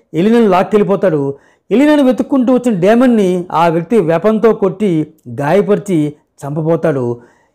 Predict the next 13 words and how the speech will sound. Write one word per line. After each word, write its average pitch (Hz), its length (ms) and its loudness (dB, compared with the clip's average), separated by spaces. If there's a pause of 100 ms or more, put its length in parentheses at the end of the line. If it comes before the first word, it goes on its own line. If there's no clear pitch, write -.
(100)
ఇతను 247 400 2
మరెవరో 208 560 4
కాదు, 208 440 -2 (200)
లెక్సీ 180 420 -4
యొక్క 247 280 0
బాయ్ 175 320 2
ఫ్రెండ్. 180 240 -2 (400)
హ్యూమన్గా 254 460 4
ఉన్నవాడు 220 680 2 (220)
వ్యాంపైర్గా 208 640 2
అయ్యాడనమాట. 151 460 0 (420)
లెక్సీని 226 460 2
చంపినందుకు 226 800 2